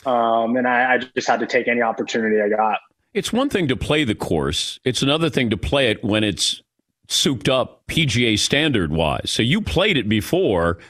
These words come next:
Speaker 2: but the biggest difference between when you played it before as an amateur to playing it for a P G A championship was what?
Speaker 1: Oh, I mean, everything. It was a completely different course.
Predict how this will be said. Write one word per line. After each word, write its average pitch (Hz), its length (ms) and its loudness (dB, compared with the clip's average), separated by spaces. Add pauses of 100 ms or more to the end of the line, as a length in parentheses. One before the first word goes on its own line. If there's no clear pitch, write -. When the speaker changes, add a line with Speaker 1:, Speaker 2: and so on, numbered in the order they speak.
(300)
Speaker 2:
but 123 140 -2
the - 80 -2
biggest 165 360 0
difference 143 400 0
between 123 460 0
when 120 100 2
you 117 140 0
played 143 260 0
it 107 80 -2
before 123 460 0
as 107 160 -2
an 113 60 2
amateur 127 480 0
to 104 340 0
playing 123 380 0
it 107 200 -2
for 107 120 0
a 92 40 0
P 120 200 -2
G 98 160 0
A 90 80 2
championship 104 640 -2
was 78 120 -4
what? 110 400 -2 (1000)
Speaker 1:
Oh, 135 280 4
I 127 260 2
mean, 127 400 0
everything. 123 560 0
It 139 80 2
was 135 160 2
a 135 60 4
completely 131 480 2
different 110 280 0
course. - 500 -2